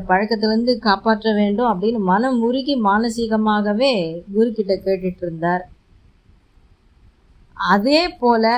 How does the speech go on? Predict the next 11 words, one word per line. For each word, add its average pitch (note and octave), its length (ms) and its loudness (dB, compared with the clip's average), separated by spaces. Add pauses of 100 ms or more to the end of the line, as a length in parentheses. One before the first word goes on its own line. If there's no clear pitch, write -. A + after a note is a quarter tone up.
(120)
அவர் F3 380 -2
குரு A#3 260 -2
கிட்ட A3 360 0
உருகி C#4+ 500 0 (160)
சரணாகதி C4 720 2
அடைஞ்சு A#3 380 0
கேட்டதற்கிணங்க F#3+ 920 -2 (760)
அந்த C#4+ 320 2
பழக்கத்தை G#3 600 0 (160)
அன்றோடு A3 540 0
விட்டுவிட்டதாக G3 760 -2